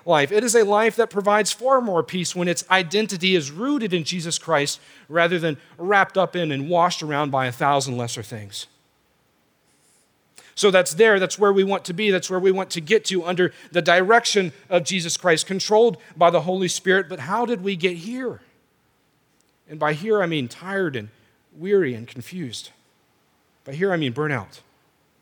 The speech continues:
We'll begin with life situation, things largely outside of the realm of our control, and then we'll work to lifestyle, those things that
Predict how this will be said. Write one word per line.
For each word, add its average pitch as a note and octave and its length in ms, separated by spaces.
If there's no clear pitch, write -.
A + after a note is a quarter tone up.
We'll D3 120
begin F3+ 340
with G3 140
life E3 300
situation, D3+ 760
things D#3+ 360
largely D#3+ 480
outside F3+ 520
of C#3 60
the C3 80
realm B2+ 260
of A#2+ 80
our A#2 140
control, A#2+ 440
and B2+ 160
then C3 120
we'll B2+ 120
work C#3 220
to C#3+ 80
lifestyle, B2+ 600
those B2+ 220
things C3 280
that A#2+ 140